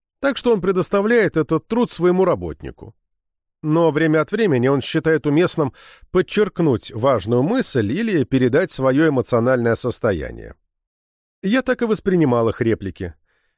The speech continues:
Димыча с интересом, Ильи с признательностью.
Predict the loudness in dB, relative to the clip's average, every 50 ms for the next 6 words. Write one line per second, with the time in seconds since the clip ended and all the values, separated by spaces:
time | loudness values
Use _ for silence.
0 | _ _ -12 -6 -2 0 0 2 0 0 -2 -2 -4 -4 -2 -2 -2 -2 0 -2
1 | 0 0 -2 -2 0 0 0 0 -2 -6 _ _ _ _ -4 -2 0 0 0 0
2 | -2 -2 -2 -4 -4 -2 -2 -2 -4 -6 -10 -10 -12 -16 -16 -16 -18 -20 -20 -20
3 | -20 -20